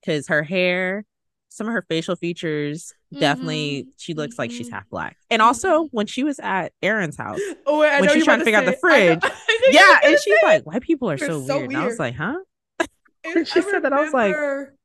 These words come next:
Speaker 2: I remember the day I watched that episode, I just found out she was biracial.
Speaker 1: Uh-huh.
Speaker 2: And when I saw the episode, I just laughed even harder, 'cause I was like, "Oh, yeah, she's
Speaker 1: It's
Speaker 2: tr-, <laughs> she truly is,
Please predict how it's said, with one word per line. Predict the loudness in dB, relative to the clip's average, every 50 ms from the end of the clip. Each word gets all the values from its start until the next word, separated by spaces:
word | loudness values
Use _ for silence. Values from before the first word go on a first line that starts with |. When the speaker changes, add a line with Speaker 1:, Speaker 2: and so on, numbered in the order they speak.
| _ _ _ _ -6
Speaker 2:
I | -6 -6
remember | -4 -6 -8 -8 -10 -10 -8 -8 -8
the | -8 -10
day | -10 -8 -8 -6 -4
I | -4 -4
watched | -4 -6 -10 -10 -12 -14 -14
that | -12 -12
episode, | -12 -14 -16 -16 -12 -10 -10 -10 -8 -4
I | -4 -4
just | -4 -4 -10 -8
found | -8 -8
out | -8 -8
she | -8 -10
was | -10 -10 -8
biracial. | -8 -8 -8 -8 -8 -10 -10 -8 -4 -2 -2 -2 -2 -6 -10 _ _ -20 -20 -14 -8
Speaker 1:
Uh-huh. | -6 -4 -4 -4 -6 -4
Speaker 2:
And | -2 -2 0 2 2 2 2 0 0
when | 0 0
I | 0 0
saw | 0 2 2 4 4
the | 4 4
episode, | 2 0 0 -6 -4 0
I | 0 0
just | 0 0 -2 0
laughed | 2 2 2 2 0 -2
even | -4 -2 -2 -4
harder, | -2 -2 -2 -2 0 -2 -4
'cause | -4
I | -4
was | -4 -4
like, | -6 -6 -4
"Oh, | -4 -4
yeah, | -4 -4 -4 -6 -6 -6
she's | -8 -10 -10 -8 -8 -8 -8 -10 _ 0
Speaker 1:
It's | 0 0 0 -2
Speaker 2:
tr-, | -10 -14 -14 -14 -20 _
<laughs> | _ _ _ _
she | _ -12 -8 -8 -8 -8
truly | -8 -8 -6 -6 -4 -2 -2 -2
is, | -4 -4 -8 -8